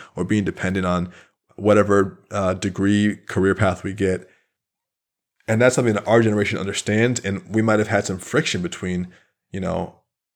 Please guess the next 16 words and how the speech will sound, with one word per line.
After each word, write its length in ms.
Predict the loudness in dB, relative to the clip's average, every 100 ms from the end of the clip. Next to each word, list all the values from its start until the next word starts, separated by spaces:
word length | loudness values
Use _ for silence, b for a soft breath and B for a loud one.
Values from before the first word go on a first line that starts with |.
| _ _ _
ourselves 560 | -4 -2 0 4 2 0
and 100 | -4
older 220 | -2 0
generations 560 | -2 -4 -2 -2 -4 -6
or 80 | -6
our 80 |
parents 320 | -6 -6 -6 -6
or 80 |
grandparents. 560 | -8 -8 -6 -8 -8 -8
And 80 | -8
we 60 |
blame 240 | -8 -8 -6
our 100 | -6
parents 360 | -6 -6 -6
for 140 | -8 -10
maybe 420 | -8 -8 -10 -14